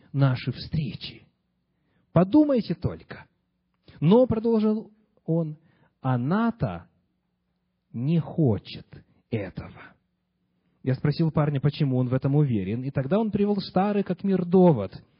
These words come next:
который использует большинство влюбленных. Он сказал: "Она уверяла, что если я брошу ее, то она совершит самоубийство". Однако мой жизненный опыт свидетельствует, что обычно это только слова.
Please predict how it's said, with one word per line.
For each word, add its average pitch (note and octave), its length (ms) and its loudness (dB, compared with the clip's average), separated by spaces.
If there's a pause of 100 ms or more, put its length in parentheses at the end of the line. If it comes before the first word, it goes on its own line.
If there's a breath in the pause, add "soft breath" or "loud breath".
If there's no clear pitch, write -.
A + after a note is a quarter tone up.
(200)
который C#3+ 320 2
использует E3 520 2
большинство C3+ 480 -2
влюбленных. C#3+ 480 0
Он F#3+ 140 2
сказал: B2 420 -2
"Она D#3+ 280 2
уверяла, F#3+ 680 0 (600 soft breath)
что - 200 -2
если G#3+ 380 2
я F#3 160 4
брошу A#3+ 380 2
ее, G#2+ 400 0 (360)
то D3 160 6
она F3 480 0
совершит D#3 760 0 (380)
самоубийство". D3 960 -2 (2750)
Однако D#3+ 400 0
мой G#3 240 4
жизненный D#3 480 2
опыт B2+ 240 -2
свидетельствует, D#3 580 -2
что C#3 200 -2
обычно D3+ 400 -2
это D3 260 -4
только B2+ 360 -8
слова. D#3+ 580 -8